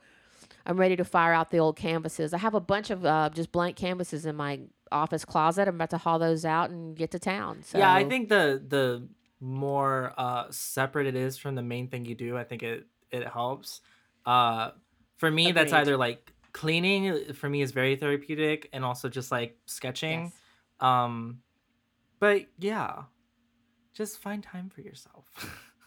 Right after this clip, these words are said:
Speaker 1: When does your show, um, debut?
Speaker 2: I don't have an exact date yet. Uh, the workshop
Speaker 1: Yeah.
Speaker 2: is, is going to be performed in early November.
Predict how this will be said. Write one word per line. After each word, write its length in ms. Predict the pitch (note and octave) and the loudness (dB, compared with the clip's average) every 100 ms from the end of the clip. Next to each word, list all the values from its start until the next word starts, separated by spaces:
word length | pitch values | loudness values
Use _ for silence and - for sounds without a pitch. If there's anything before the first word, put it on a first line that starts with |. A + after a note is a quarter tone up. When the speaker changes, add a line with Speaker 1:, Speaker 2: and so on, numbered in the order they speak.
| _ _ _ _ _ _ _ _ _ _ _ _ _ _ _ _ _ | _ _ _ _ _ _ _ _ _ _ _ _ _ _ _ _ _
Speaker 1:
When 140 | - C#4 | -2 2
does 200 | F#4+ G4 | 2 2
your 80 | D4+ | 2
show, 320 | - G#3+ A#3 | 2 2 2
um, 420 | - F3+ F3 F3 F#3 - _ _ - | 4 2 2 -2 -12 -20 _ _ -10
debut? 560 | F3+ D#3 F3+ E3+ F3+ - _ | -8 -6 -8 -8 -8 -12 _
Speaker 2:
I 60 | E3 | 2
don't 100 | F3+ | 4
have 140 | F3+ F3 | 4 4
an 60 | |
exact 520 | D#3 C3 C3+ C3 B2+ | 0 2 4 4 2
date 240 | - C3 C3+ | 0 0 -2
yet. 560 | A#2 A#2+ A#2 C3+ D#3 _ _ _ _ - | -8 -2 2 2 0 _ _ _ _ 0
Uh, 520 | C#3 C3+ C3 B2+ B2 - _ - | 6 8 8 6 2 -4 _ -4
the 100 | C#3+ | 2
workshop 500 | D3 D3 D#3+ C#3+ C#3+ | 2 2 2 2 2
Speaker 1:
Yeah. 60 | |
Speaker 2:
is, 140 | C3+ B2 | -4 -6
is 280 | C#3 C3 | -10 -10
going 220 | B2+ C3+ C3+ | -6 -6 -6
to 60 | |
be 100 | C3+ | -8
performed 500 | C3 C3 B2+ C3+ B2+ | -10 -12 -10 -8 -6
in 120 | B2 A#2+ | -6 -8
early 280 | C3 C3 | -6 -6
November. 720 | B2+ B2 B2 B2 C3+ D3+ E3+ | -6 -6 -8 -8 -6 -6 -8